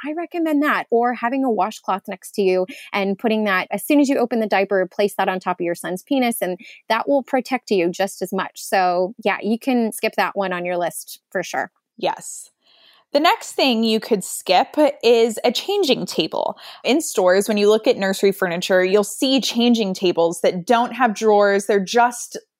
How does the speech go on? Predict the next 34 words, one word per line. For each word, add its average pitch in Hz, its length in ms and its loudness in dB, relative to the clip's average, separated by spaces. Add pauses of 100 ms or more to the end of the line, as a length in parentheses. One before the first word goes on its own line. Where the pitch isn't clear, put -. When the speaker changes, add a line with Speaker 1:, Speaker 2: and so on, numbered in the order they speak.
(100)
Speaker 2:
the 208 200 0 (120)
sole 311 380 2
purpose 233 540 0
is 214 260 2
for 202 240 2
changing 202 380 -4
your 190 100 -2
baby. 165 440 -6 (360)
And 247 360 4
I 311 140 2
think 571 280 0
these 494 160 4
are 370 100 4
falling 240 420 2
more 208 160 4
out 185 160 4
of 185 200 2
vogue 196 360 4
and 185 200 0
people 247 400 2
are 214 180 4
using 202 480 -2
dressers 175 640 -4
more 190 240 -4
often. 170 460 -4 (340)
Again, 247 380 2
going 233 260 2
back 214 300 2
to 214 320 2 (140)
what 240 280 2
can 359 180 -2
you 311 140 0
use 226 420 -2
now 196 600 2